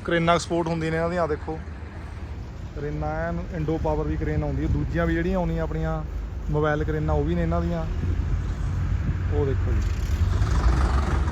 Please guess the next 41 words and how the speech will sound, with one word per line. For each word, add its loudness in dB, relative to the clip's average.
ਇਸ 8
ਵਾਰ 10
ਇਹਨਾਂ 6
ਕੋਲ 6
ਉਰੇ 10
ਬੜੇ 6
ਟਰੈਕਟਰ 4
ਨਹੀਂ 4
ਖੜੇ 6
ਹੈਗੇ, 4
ਜਿੱਦਾਂ 2
ਬੜੇ 4
ਖੜੇ 2
ਹੁੰਦੇ 0
ਨਾ 2
ਬਾਈ, 2
ਉਹ -4
ਟਰੈਕਟਰ 0
ਨਹੀਂ 0
ਹੈਗੇ। -2
ਇਹਨਾਂ -2
ਦੇ -4
ਨਾਲ -2
ਸੀ -8
ਆਰ 4
ਡੀ -6
ਏ -2
ਟਰੈਕਟਰ -4
ਹਜੇ -6
ਟੈਸਟਿੰਗ -4
ਹੋ 0
ਰਹੀ 0
ਆ 0
ਬਾਈ, -2
ਹਜੇ -4
ਉੱਦਾਂ 4
ਤਿਆਰ 8
ਨਹੀਂ 0
ਹੋਏ 2
ਹੈਗੇ 0
ਟਰੈਕਟਰ 2